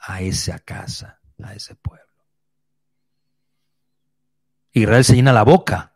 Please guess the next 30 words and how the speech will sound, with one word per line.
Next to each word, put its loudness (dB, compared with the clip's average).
de -4
que -2
es 0
el 2
pueblo 4
escogido -2
por -2
Dios, -4
pero 0
el -4
Israel -4
físico -2
hoy 2
revela -2
a 0
Dios. -4
Ahora -6
mire 2
usted 0
la 0
iglesia. -2
Nos 0
jactamos 0
de -6
que -14
tenemos 0
la 0
presencia 0
de -2
Dios. -6